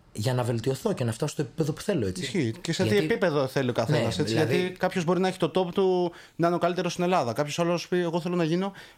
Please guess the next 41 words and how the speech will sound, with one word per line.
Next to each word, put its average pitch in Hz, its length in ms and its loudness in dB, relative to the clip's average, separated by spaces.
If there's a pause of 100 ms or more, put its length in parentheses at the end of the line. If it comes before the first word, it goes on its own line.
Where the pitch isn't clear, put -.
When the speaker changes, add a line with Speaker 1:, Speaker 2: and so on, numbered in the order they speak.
Speaker 2:
ο 147 80 -4
καλύτερος 165 320 2
στον 170 160 -2
κόσμο». 156 320 2
Speaker 1:
Έτσι. 117 120 0
Speaker 2:
Και 143 80 4
αναλόγως 170 640 2
κάνεις 180 220 0
και 190 100 -4
τις 175 120 -4
αντίστοιχες 175 840 -2 (160)
Speaker 1:
Ένας 107 200 0
Speaker 2:
θυσίες. 147 240 2
Speaker 1:
παγκόσμιος, 120 400 0
ε, 110 240 -2
πρωταθλητής 107 880 -4 (280)
στο - 200 -6
Jiu-Jitsu 110 460 -2
δεν 147 140 -4
σημαίνει 175 260 -2
ότι 101 100 -4
δεν 107 80 -2
μπορεί 104 160 -2
να 107 180 -4 (180)
πάρει 113 160 0
την 113 120 -4
κιθάρα 110 360 -2
του 92 100 -10
και - 80 -2
να 110 80 0
εκφραστεί. 107 640 -4
Speaker 2:
Ακριβώς 147 460 0
αυτό. 127 220 -4
Speaker 1:
Αλλά 120 420 0
δεν 117 180 -2
μπορεί, 165 440 0 (1160)
όταν 127 280 -2
ασχολείται 123 680 -2
με 117 140 -2
το 117 420 -2 (260)
Jiu-Jitsu, 117 720 -4